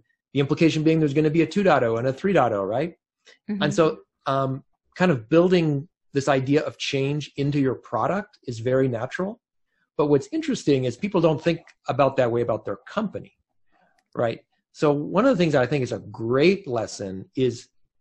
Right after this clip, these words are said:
Speaker 1: just get into the habit of, like, w-, however you work at your company, you know, write it down, think about it, but then just call it, like, how we work one point oh. <laughs>
Speaker 2: Interesting.
Speaker 1: You know what
Speaker 2: I
Speaker 1: I mean?
Speaker 2: love it.
Speaker 1: Yeah. And then when,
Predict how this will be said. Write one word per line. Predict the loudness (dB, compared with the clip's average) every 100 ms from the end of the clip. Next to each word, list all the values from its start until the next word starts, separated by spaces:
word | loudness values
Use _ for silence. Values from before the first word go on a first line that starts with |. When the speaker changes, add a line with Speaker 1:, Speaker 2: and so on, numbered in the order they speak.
| _ _ -4
Speaker 1:
just | -4 0
get | 4 4
into | 4 2
the | 2
habit | 0 0 2 -2 -2
of, | -4 -2
like, | -4 -4 -8 -16 _ _ _ _ -6
w-, | -4 -4
however | -2 2 2 2
you | 0 0
work | 2 0 0
at | -6
your | -10 -12
company, | -12 -12 -10 -12 -12 _ _ _ _ _ _ _
you | -8
know, | -8 -8 _
write | -4 0
it | 0 2
down, | 2 2 0
think | -2 -4 -2
about | 0 0 0
it, | -4 -8 _ _ _
but | 0
then | 4 4
just | 2 -2
call | 2 2
it, | 4
like, | 2 0 -4 _
how | -6 0 2
we | 4
work | 4 2 0
one | -2 -4
point | -4 -8 -8
oh. | -12 -16 _ -12
<laughs> | -12 -12
Speaker 2:
Interesting. | 0 2 2 -2 -6 -6 -2
Speaker 1:
You | 0
know |
what | 2
Speaker 2:
I |
Speaker 1:
I |
mean? | 4 2
Speaker 2:
love | 2
it. | -2 -6 _ _ _ _ 2
Speaker 1:
Yeah. | 2 4
And | 2
then | 4
when, | 4 2